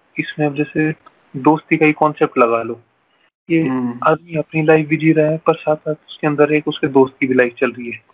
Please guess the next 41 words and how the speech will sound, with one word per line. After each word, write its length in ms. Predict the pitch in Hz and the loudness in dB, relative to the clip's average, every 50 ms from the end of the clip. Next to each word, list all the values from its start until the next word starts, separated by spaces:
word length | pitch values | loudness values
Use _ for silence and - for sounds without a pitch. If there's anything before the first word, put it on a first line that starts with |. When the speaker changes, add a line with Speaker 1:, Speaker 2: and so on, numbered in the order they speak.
| - _ _ - | -20 _ _ -8
Speaker 2:
हम्म, 240 | 135 131 127 123 123 | -4 -4 -4 -4 -4
Speaker 1:
ताकि 260 | 127 120 131 139 139 - | -6 -6 -6 -6 -6 -4
Speaker 2:
सही। 260 | - 139 131 127 127 | 0 0 0 2 0
Speaker 1:
उसकी 140 | 123 123 156 | 0 -2 -2
जर्नी 340 | 131 139 143 135 - _ _ _ | 0 2 0 0 0 _ _ _
क्या 100 | 147 139 | 2 2
चल 220 | 135 135 147 135 120 | 2 2 -2 -4 -4
रही 200 | 123 120 117 117 | -6 -8 -10 -8
है, 200 | 117 120 123 120 | -6 -6 -6 -6
कहाँ 280 | 120 - - 120 117 | -8 -8 -6 -6 -6
से 180 | 113 - - 127 | -6 -6 -6 -4
निकल 240 | 123 123 131 127 127 | -2 2 2 2 2
Speaker 2:
हम्म, 140 | 131 127 | 2 2
Speaker 1:
रहा 80 | 113 107 | 0 -2
है। 100 | - 127 | -2 -4
Speaker 2:
हम्म, 120 | 127 127 123 | -8 -10 -8
हम्म। 160 | 123 123 123 - - - - _ _ _ | -8 -10 -12 -14 -18 -20 -20 _ _ _
Speaker 1:
कई 140 | 143 143 147 | -6 -4 0
जगह 260 | 139 156 147 - 151 | 0 0 0 0 0
उसमें 280 | 147 143 - - 147 139 - | -2 -2 -4 -6 -8 -6 -4
कंपैरिजंस 640 | - 135 135 135 143 143 143 139 - 151 151 143 139 143 | -4 -4 2 2 2 2 2 -2 -4 -4 -6 -6 -2 -2
भी 120 | 147 147 | 0 0
आते 240 | 143 139 - - 147 | 0 0 -2 -2 -2
हैं, 180 | 143 135 135 | -2 -2 0
बाकी 260 | 127 135 135 135 - 143 | 0 0 -2 -2 -6 -18
फिर 320 | - - 107 92 - - - _ _ _ _ _ _ - | -20 -20 -20 -18 -18 -20 -20 _ _ _ _ _ _ -14
एक 320 | 147 - - - 139 131 127 - _ _ _ _ _ _ _ _ _ _ _ _ _ _ _ - - - - - _ - | -14 -12 -8 -6 -6 -6 -6 -8 _ _ _ _ _ _ _ _ _ _ _ _ _ _ _ -16 -14 -14 -14 -6 _ -2
इवैल्युएटिव 580 | 131 120 139 135 139 143 143 143 143 156 135 | 2 4 4 4 4 2 0 0 -2 -4 -4
भी 120 | 131 139 135 | -4 -4 -2
रहता 300 | 139 113 110 - 127 110 | -2 -2 -2 -6 -10 -14
है। 100 | 113 _ _ _ _ _ _ - - | -14 _ _ _ _ _ _ -8 -2
Speaker 2:
हम्म, 180 | 139 135 135 131 | 0 2 2 2
हम्म। 120 | 127 131 | 2 2
Speaker 1:
मैं 200 | 135 143 156 156 131 - _ - - - - _ _ _ _ _ - | 0 0 0 -2 -6 -8 _ -20 -20 -20 -20 _ _ _ _ _ -6
अपने 260 | 151 - - 151 151 | -6 -4 -2 0 2
आप 140 | 151 151 151 | 2 2 0
को 140 | - - 143 | -4 -12 -6
भी 400 | 135 147 147 151 147 147 - - - | -2 0 2 2 0 0 -4 -10 -18
समझने 500 | - - - 147 139 147 147 143 147 147 | -14 -4 -2 0 2 2 2 2 -2 -2
के 100 | 135 151 | 0 2
लिए 140 | 147 147 143 | 2 2 2